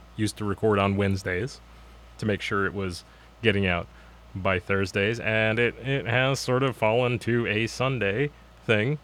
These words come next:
in, in the last year and a half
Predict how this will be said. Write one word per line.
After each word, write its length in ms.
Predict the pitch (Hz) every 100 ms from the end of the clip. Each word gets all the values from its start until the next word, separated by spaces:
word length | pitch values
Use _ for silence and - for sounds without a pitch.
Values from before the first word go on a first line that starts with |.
| - - - -
in, 400 | 110 110 110 107
in 380 | 117 110 107 107
the 40 |
last 560 | 101 104 104 98 - - - - - - - - - - - -
year 400 | 110 110 104 95 - - -
and 160 | 107
a 40 | 98
half 540 | - 98 98 123 -